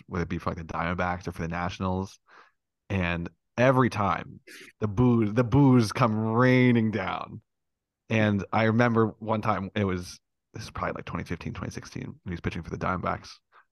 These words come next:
or the Nationals, and everyone started booing. And this younger kid turned to me. He was saying, he's like, "Why is everyone booing him?" I was like, "Oh, kid, you, you don't know.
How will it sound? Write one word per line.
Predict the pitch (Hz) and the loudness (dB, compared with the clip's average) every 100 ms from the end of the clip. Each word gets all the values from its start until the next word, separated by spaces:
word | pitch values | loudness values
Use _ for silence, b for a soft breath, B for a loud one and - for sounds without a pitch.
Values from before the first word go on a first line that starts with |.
| - | 0
or | 120 | 4
the | |
Nationals, | 104 90 87 | 4 2 -2
and | 92 90 - b | -4 -4 -8 b
everyone | 117 123 | 0 2
started | 120 107 95 | 4 2 2
booing. | 98 90 | -2 -2
And | 95 | -2
this | 98 - | -2 0
younger | 104 101 92 | 0 0 -2
kid | 98 87 | -6 -4
turned | 95 87 | -4 -6
to | 85 | -6
me. | 87 92 | -8 -6
He | 87 | -8
was | |
saying, | - 87 | -6 -6
he's | 87 | -6
like, | 82 _ _ _ _ _ _ | -8 _ _ _ _ _ _
"Why | 139 156 | -4 -2
is | 170 | 0
everyone | 170 170 160 | 0 0 2
booing | 160 196 156 | 4 4 2
him?" | 101 87 | -2 -4
I | |
was | 92 95 | -2 0
like, | 95 - | 0 0
"Oh, | 117 135 131 113 98 90 | 2 6 6 6 4 0
kid, | - 120 123 101 | 0 6 6 6
you, | 127 143 117 | 6 6 6
you | 131 | 6
don't | 156 131 117 | 6 6 8
know. | 151 151 90 | 8 8 4